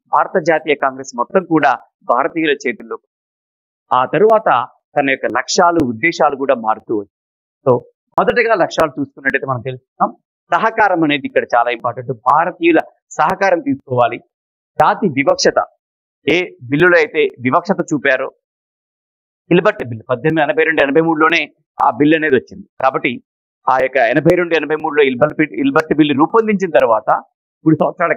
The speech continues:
కాలంలోనే ఇక్కడ జాతీయ కాంగ్రెస్ ప్రారంభించబడింది, స్థాపించబడింది. కాబట్టి జాతి వివక్షత అనేది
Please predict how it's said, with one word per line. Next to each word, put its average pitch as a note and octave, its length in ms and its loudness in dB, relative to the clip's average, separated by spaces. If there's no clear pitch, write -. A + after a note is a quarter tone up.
కాలంలోనే D3+ 520 2
ఇక్కడ D3 160 0
జాతీయ C#3+ 280 0
కాంగ్రెస్ C3 320 -4
ప్రారంభించబడింది, A#2 800 -4
స్థాపించబడింది. G2+ 680 -4
కాబట్టి E3 320 -2
జాతి F3 220 0
వివక్షత D#3 440 -4
అనేది C3+ 240 0